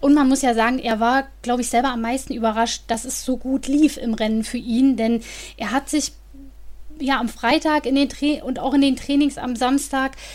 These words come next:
schwer getan. Ähm, Yamaha hatte ja eine neue Verkleidung mitgebracht, mit dem Ziel, so ein bisschen mehr Topspeed zu generieren. Gerade in Mugello spielt das ja mit der langen Geraden durchaus eine Rolle. Ähm,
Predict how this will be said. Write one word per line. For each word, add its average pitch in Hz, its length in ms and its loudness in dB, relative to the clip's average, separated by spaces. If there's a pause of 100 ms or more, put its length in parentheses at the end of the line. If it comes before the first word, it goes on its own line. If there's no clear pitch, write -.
(140)
schwer 247 460 2
getan. 302 600 0 (420)
Ähm, 247 280 2
Yamaha 233 480 2
hatte 254 180 0
ja 226 220 2
eine 226 200 2
neue 233 240 2
Verkleidung 247 560 2
mitgebracht, 247 600 0
mit 240 180 -2
dem 240 180 0
Ziel, 269 360 2
so 254 80 -2
ein 233 100 0
bisschen 254 260 0
mehr 226 140 2
Topspeed 277 540 -2
zu 254 100 -6
generieren. 240 560 -2
Gerade 226 280 -2
in 233 120 -4
Mugello 226 380 0
spielt 226 200 -8
das 226 120 -8
ja 220 160 0
mit 214 140 -4
der 220 80 0
langen 214 260 -2
Geraden 226 460 -4 (200)
durchaus - 420 -2
eine 214 100 0
Rolle. 247 360 2 (540)
Ähm, 240 340 4